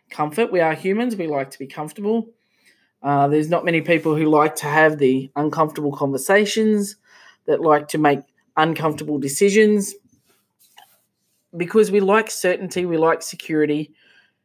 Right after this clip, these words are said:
and we like to know what's going to happen.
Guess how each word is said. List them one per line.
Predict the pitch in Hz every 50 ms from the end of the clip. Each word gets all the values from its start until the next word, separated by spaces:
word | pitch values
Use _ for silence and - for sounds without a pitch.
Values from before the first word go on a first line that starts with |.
| _ _ -
and | - 160
we | 160 165
like | 170 175 175 170
to | - - 170
know | 156 151 147 147 147 147 143 143 143 - _ _ _ _ _ _ _ _ _
what's | 170 - 139 139 -
going | - 147 139 135 127
to | 131
happen. | 131 113 - - 95 - -